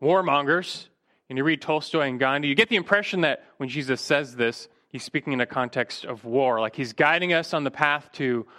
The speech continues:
world peace. But that's not the case. The meaning is never divorced from its context, and, and the context of Christ's words here matter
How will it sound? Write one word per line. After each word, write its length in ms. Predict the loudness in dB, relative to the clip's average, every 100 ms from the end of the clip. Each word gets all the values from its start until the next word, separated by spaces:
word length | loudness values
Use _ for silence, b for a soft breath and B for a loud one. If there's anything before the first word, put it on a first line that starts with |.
| B 2
world 300 | 2 2 0
peace. 500 | 2 2 -2 -10 -14 b b b b b _ 2
But 80 | 2
that's 100 | 4
not 140 | 0
the 60 | 2
case. 520 | 0 0 -4 -10 -14 _ _ _ _ _ _ b b b b
The 60 | 0
meaning 240 | 2 0
is 100 | 2
never 200 | 2 2
divorced 440 | -2 0 0 0
from 140 | -4 -4
its 120 | -6
context, 640 | -4 -2 0 -2 -2 -4
and, 220 | -2 -2 -6 b b b b _
and 220 | -12 -10
the 80 | -10
context 560 | -2 -2 -2 -4 -4 -8
of 140 | -10
Christ's 420 | -2 0 0 -2
words 360 | -4 -2 -2 -2
here 160 | -2 0
matter 440 | 0 0 -2